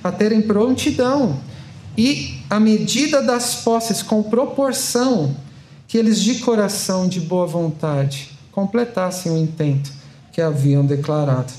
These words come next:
Quantas vezes, meus irmãos, a intenção demonstrada de realizar alguma coisa em prol do reino de Deus, de alguma forma, não é completada? É um desejo de assumir um compromisso, de fazer algo ao Senhor,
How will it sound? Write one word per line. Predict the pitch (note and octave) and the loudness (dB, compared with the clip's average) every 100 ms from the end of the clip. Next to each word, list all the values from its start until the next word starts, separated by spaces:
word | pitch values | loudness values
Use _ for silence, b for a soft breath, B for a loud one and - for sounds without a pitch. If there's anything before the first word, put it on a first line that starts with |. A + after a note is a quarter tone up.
| B B B B B | B B B B B
Quantas | - C#4 C#4 - | -4 0 -2 0
vezes, | B3+ A#3+ G#3+ | 0 2 2
meus | G#3+ G#3+ | 2 2
irmãos, | G3 F#3+ F#3+ F#3 F3+ - - - - - - _ _ - - | 2 2 2 2 0 -4 -8 -12 -20 -20 -20 _ _ -20 -10
a | - | -2
intenção | F3+ F3+ F3+ F3+ - - B3 C4 | 0 0 2 0 0 0 2 2
demonstrada | B3+ A#3+ A3+ - G#3 G3+ F#3+ | 2 2 0 0 -2 0 -2
de | F#3 | -2
realizar | F3+ F3 F3 F3 | -2 -2 -2 -2
alguma | F3 E3 G#3+ B3 | -2 0 0 0
coisa | - F3+ E3 D#3+ | -4 -4 -2 -4
em | |
prol | D3+ D#3+ D3 | -2 0 0
do | D3 | 0
reino | C#3+ F#3+ G#3+ | 2 2 0
de | G#3 | -2
Deus, | D#3+ D#3 D3+ | -2 -2 -2
de | |
alguma | D3 F3+ A3+ | -2 0 0
forma, | - D3+ D3 C#3+ - B B B B B B | -2 -2 -2 -4 -8 B B B B B B
não | - F#3 G3 F3 | -2 2 2 2
é | E3+ E3 - | -2 -4 -6
completada? | D#3+ C#3+ D3 B2+ B2 A2+ - - - - _ _ _ _ _ _ b b b b - | -4 0 0 0 -2 -4 -8 -16 -20 -20 _ _ _ _ _ _ b b b b -4
É | |
um | D3 D3+ | 0 2
desejo | D3 C3 C3 D#3+ A#3 A#3+ - G#3 | 2 0 0 2 4 2 2 0
de | E3 D#3 | 0 0
assumir | D3+ - D3+ | 0 0 2
um | D3+ | 2
compromisso, | D3 C#3 C3+ C3+ D3+ A#3+ A#3+ F3+ | 2 0 0 2 4 2 0 -2
de | D#3+ | -2
fazer | E3 D3+ D#3 D#3 | -2 0 0 0
algo | D3+ D3+ | 0 0
ao | |
Senhor, | C#3+ - C#3 C#3 E3 G#3 A#3+ A#3+ | 0 0 2 2 4 4 4 2